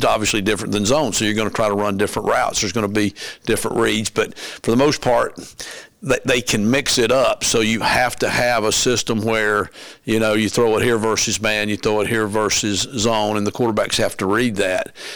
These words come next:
And, uh, they can switch it up a lot,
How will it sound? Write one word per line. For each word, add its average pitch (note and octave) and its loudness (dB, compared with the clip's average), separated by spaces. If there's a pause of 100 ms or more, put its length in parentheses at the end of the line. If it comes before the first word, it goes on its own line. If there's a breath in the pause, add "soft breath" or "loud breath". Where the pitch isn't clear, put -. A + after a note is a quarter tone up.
(180 loud breath)
And, G#2 -2
uh, G2 0 (540 loud breath)
they A#2 2
can C3 -2
switch B2+ 0
it B2+ 2
up B2+ 0 (100)
a A2 2
lot, C3+ 2